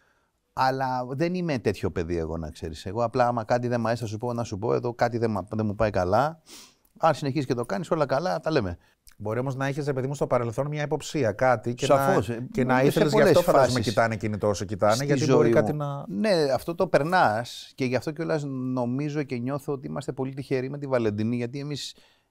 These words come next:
Speaker 1: δηλαδή, έχει τους κωδικούς μου στα πάντα μου, έχω τους κωδικούς της στα πάντα της, κρατάμε τα κινητά μας, αυτά είναι όλα πάρα πολύ ανοιχτά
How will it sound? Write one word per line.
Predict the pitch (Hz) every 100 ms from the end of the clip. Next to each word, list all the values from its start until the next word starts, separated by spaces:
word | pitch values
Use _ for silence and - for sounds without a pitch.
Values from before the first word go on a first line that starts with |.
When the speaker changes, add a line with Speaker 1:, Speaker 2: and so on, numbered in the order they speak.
| _
Speaker 1:
δηλαδή, | - 123 135
έχει | 135
τους | -
κωδικούς | - 135 - 139
μου | 143
στα | 131 117
πάντα | - 135 131 107
μου, | 98 123
έχω | 120 127
τους | -
κωδικούς | 117 110 127 123
της | 120
στα | - 110
πάντα | 127 120 101
της, | 87 110 113
κρατάμε | - 107 120 127
τα | 117
κινητά | 120 98 123 123
μας, | 127 120
αυτά | 113 - 135
είναι | 143
όλα | 135 147 143
πάρα | - 135
πολύ | 143 147
ανοιχτά | 123 101 - 107 113